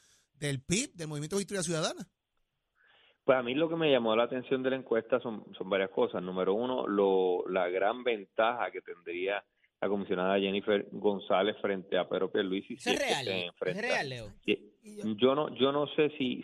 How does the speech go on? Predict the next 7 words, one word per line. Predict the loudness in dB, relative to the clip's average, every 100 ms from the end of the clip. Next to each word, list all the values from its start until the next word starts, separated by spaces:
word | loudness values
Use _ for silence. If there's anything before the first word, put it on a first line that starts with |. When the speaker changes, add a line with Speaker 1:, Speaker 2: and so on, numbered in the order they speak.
| -4
Speaker 2:
si, | 0 0 0 -2
eh, | -6 0
sería | 0 2 2 2 0
ese | -2 -4 -2
margen | -4 -4 -4 -6 -4
tan | -2 0
amplio | 0 -2 -6 -8 -6 -6